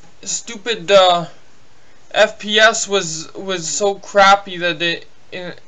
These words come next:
that, uh, um, it wa-, it,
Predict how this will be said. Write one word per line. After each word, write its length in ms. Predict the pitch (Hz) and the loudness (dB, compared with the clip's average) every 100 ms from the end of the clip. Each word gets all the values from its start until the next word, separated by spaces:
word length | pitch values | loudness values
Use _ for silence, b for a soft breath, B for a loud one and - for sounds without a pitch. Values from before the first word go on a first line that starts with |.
| - | -4
that, 400 | 180 175 170 - | -2 -2 -4 -4
uh, 280 | 170 160 151 - - - - - - - - - - - - - - - - - - - - - 175 | -2 -2 -4 -12 -20 -20 -20 -20 -20 -20 -18 -18 -20 -20 -20 -20 -20 -20 -20 -20 -20 -20 -20 -10 -6
um, 380 | 170 156 151 151 b b b - - - - - - - - - - - - | -6 -6 -10 -16 b b b -20 -20 -20 -20 -20 -20 -20 -20 -20 -20 -20 -6
it 160 | - 196 | 0 0
wa-, 100 | 208 | 0
it, 380 | - 196 202 | 0 -2 -4